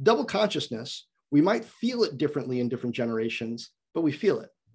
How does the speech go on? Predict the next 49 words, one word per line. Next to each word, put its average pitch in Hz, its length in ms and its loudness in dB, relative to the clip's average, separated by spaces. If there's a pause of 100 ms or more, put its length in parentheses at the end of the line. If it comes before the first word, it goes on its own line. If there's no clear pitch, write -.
(300)
So - 160 0
let's 185 200 2
explore 156 380 0
those 135 220 -2
ideas. 113 540 -4 (340)
So, 147 540 4
you 147 100 2
know, 135 80 0
started 180 340 2
off 151 160 -2
looking 147 300 -2
at, 127 220 -6 (120)
uh, 117 300 -2
the 123 120 -8
Souls 139 280 -2
of 127 100 -6
Black 123 240 -2
Folk 127 200 -6
itself 139 380 -2
and 117 100 -6
the, 110 140 -8
the 113 100 -10
concept 139 420 -6
of 127 80 -12
double 131 200 -4
consciousness, 127 600 -8 (300)
even 156 160 2
then 147 180 4
looked 143 180 -4
at - 80 -8
Shakespeare 156 760 -6 (300)
and 123 120 -2
the 120 60 -2
play 139 340 -2
Othello, 131 640 -4 (160)
because 123 300 -4
really, 135 540 2 (500)
when 143 120 -2
it 143 60 -12
comes 139 240 0
down 151 260 0
to 131 140 -2
it, 120 80 -6
to 139 80 -4
me, 151 100 4
that 139 220 -4
play 143 160 -4
is 127 160 -4
about 127 500 -4